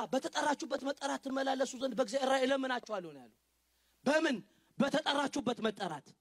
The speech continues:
ከፍ ያለ ጥሪ ስለተጠራችሁ ያንን ጥሪ የሚመጥን ኑሮ እንድትመላለሱ ነው የተባለው። ስለዚህ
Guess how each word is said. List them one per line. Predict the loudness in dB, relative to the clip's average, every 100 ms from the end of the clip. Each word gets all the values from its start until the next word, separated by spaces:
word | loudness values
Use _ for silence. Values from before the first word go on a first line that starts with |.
| _ _ _ _ _ -20 -2
ከፍ | 0 0 0
ያለ | 0 2 -2
ጥሪ | -4 -4
ስለተጠራችሁ | -2 -4 -4 0 0 2 2 0 _ _ -20 -6 2
ያንን | 2 2 -2 -2
ጥሪ | -4
የሚመጥን | -2 -2 -2 -4 -6
ኑሮ | -4 -2
እንድትመላለሱ | -2 -2 0 2 2 0 -2 -4
ነው | -12
የተባለው። | -16 -20 _ _ _ _ _ _ _
ስለዚህ | -8 -2 -2